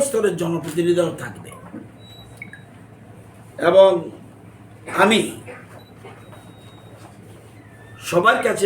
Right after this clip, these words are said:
অনুরোধ করছি যে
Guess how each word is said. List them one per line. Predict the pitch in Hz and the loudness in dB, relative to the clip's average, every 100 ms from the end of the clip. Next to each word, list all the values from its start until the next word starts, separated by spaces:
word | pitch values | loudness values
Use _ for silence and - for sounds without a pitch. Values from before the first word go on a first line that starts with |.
| 208 | 0
অনুরোধ | 180 180 180 - | 2 2 2 -2
করছি | 151 - - - - - - - - - - - - - - - - - - - - - 120 | -6 -4 -6 -6 -14 -18 -20 -20 -20 -20 -20 -20 -20 -20 -20 -20 -20 -20 -20 -20 -20 -18 2
যে | 170 | 2